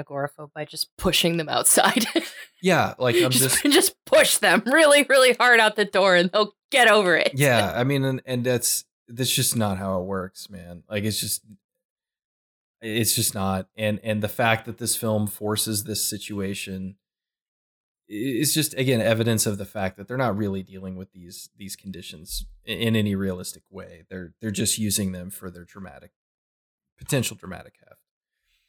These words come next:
Speaker 2: Uh, so this fight is just dumb. I, I, it's not shot well, for one.
Speaker 1: Mm.
Speaker 2: Uh, I would not be surprised at all if the entirety of this ending sequence is a reshoot.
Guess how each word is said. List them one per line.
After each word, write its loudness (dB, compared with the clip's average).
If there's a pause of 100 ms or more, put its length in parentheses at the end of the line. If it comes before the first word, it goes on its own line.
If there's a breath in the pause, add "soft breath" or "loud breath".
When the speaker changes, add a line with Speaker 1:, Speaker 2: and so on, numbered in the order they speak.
(540)
Speaker 2:
Uh, 2
so 0
this 0
fight 0
is -4
just -4 (480)
dumb. -2 (160)
I, -2
I, 2 (560)
it's -6
not 0
shot 0
well, 2 (300)
for -4
one. 2 (220)
Speaker 1:
Mm. -12
Speaker 2:
Uh, 0
I 2
would 2
not 0
be -2
surprised -2 (100)
at -6
all -2
if -16
the -6
entirety -2
of -6
this -6
ending -8
sequence -8
is -14
a -16
reshoot. -6